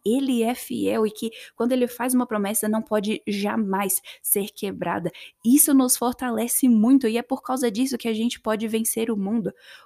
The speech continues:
O nosso Senhor Jesus, ele disse: é, "Tenho-vos dito isso para que em mim tenhais paz. No mundo tereis aflições, mas tende bom ânimo.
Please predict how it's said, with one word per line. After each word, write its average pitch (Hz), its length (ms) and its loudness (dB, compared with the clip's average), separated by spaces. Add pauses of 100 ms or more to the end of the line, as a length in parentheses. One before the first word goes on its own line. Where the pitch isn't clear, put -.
O 247 160 0
nosso 247 380 4
Senhor 233 280 0
Jesus, 233 460 0
ele 226 180 0
disse: 202 420 -2 (320)
é, 202 220 -2
"Tenho-vos 240 460 -4
dito 233 220 -6
isso 226 240 -2
para 233 200 -6
que 226 160 -10
em 226 60 -2
mim 226 300 0
tenhais 214 520 -6
paz. 202 360 -6
No 208 100 -4
mundo 226 240 -2
tereis 208 320 -4
aflições, 208 480 -6
mas 202 220 -6
tende 208 260 -4
bom 190 240 -4
ânimo. 185 240 -2